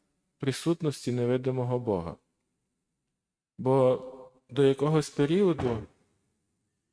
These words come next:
в Старому Завіті особливо, ім'я Бога говорити не можна було. Малювати Бога також не можна було.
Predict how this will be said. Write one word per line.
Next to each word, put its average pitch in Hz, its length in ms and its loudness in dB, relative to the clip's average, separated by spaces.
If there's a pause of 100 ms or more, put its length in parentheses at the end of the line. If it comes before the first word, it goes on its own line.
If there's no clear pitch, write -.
(540)
в - 60 -20
Старому 135 400 2
Завіті 139 420 0
особливо, 120 760 0 (140)
ім'я 127 360 0
Бога 143 340 2
говорити 123 580 -2
не 127 120 -2
можна 101 380 0
було. 98 380 -6 (2250)
Малювати 147 640 2
Бога 139 320 2
також 131 640 -4
не 117 140 -2
можна 107 400 0
було. 98 380 -4